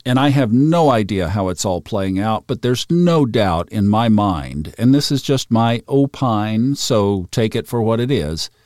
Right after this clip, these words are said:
that things are moving into position.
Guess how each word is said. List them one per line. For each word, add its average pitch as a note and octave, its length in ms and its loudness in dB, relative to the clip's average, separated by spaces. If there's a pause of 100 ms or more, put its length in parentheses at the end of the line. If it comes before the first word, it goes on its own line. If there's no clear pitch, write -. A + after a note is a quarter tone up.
(420)
that G#2 320 0
things A#2+ 380 2
are A2+ 160 4
moving G#2+ 400 2
into F#2+ 240 -2
position. F#2+ 760 -6